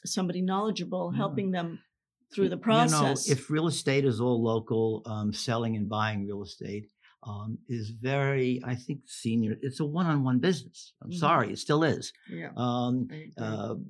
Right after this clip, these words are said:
Speaker 2: data provides us, uh, you know, sort of insight into, um, what's going on in the market and competition and a whole host of other things. But it,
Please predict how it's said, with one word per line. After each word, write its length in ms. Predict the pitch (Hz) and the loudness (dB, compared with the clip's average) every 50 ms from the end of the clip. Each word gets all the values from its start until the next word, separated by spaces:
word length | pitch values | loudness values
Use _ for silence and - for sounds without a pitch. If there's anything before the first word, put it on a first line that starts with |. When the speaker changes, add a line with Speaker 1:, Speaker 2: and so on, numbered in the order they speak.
| - 123 | -2 2
Speaker 2:
data 240 | 110 151 160 160 | 4 6 6 4
provides 500 | - - 143 127 131 131 135 139 120 120 | 4 2 0 2 2 4 4 2 2 2
us, 220 | 123 120 113 - - | 0 0 -2 -2 -6
uh, 460 | - - - - 60 - - - - - - - - - _ - - - - - - | -10 -10 -12 -12 -10 -10 -10 -10 -12 -12 -14 -16 -16 -18 _ -20 -20 -20 -20 -14 -8
you 80 | 135 123 | -6 -4
know, 200 | 113 107 104 - - | -4 -4 -6 -8 -12
sort 200 | - - 131 117 | -8 -6 -6 -4
of 60 | 104 | 0
insight 500 | - 139 160 151 139 - - 107 110 110 | 2 2 4 4 2 0 -2 -2 -2 -2
into, 500 | 113 117 110 107 - - 110 107 104 98 - - - - 135 - - _ - | -2 -2 -4 -4 -6 -6 -6 -4 -6 -6 -10 -14 -20 -20 -20 -20 -20 _ -10
um, 260 | 110 107 107 113 120 | -10 -8 -8 -8 -8
what's 160 | 123 123 - - | -8 -8 -2 0
going 200 | 147 127 113 120 | 0 0 2 2
on 140 | 127 139 135 | 2 4 4
in 60 | 123 | 2
the 60 | 117 | 2
market 380 | 107 104 98 98 98 - 107 - | 2 0 0 -2 -6 -8 -8 -8
and 80 | 120 | -8
competition 600 | 104 110 110 104 - - 151 147 - - 123 113 | -8 -8 -8 -8 -6 -2 -2 -2 -2 -2 -2 -4
and 120 | 104 104 101 | -4 -4 -4
a 40 | 98 | -4
whole 140 | 120 123 | -4 -4
host 240 | 110 110 117 107 - | -2 -2 -4 -4 -4
of 80 | 113 98 | -4 -4
other 180 | 107 104 104 | -4 -4 -6
things. 440 | 95 - - 147 139 120 101 - - - _ - - - - _ _ _ - | -6 -6 -2 0 0 0 0 -2 -8 -14 _ -20 -20 -20 -20 _ _ _ -6
But 320 | 123 113 120 113 113 - - _ _ _ _ _ _ | -4 -2 -2 -2 -2 -4 -10 _ _ _ _ _ _
it, 120 | - - | -12 -12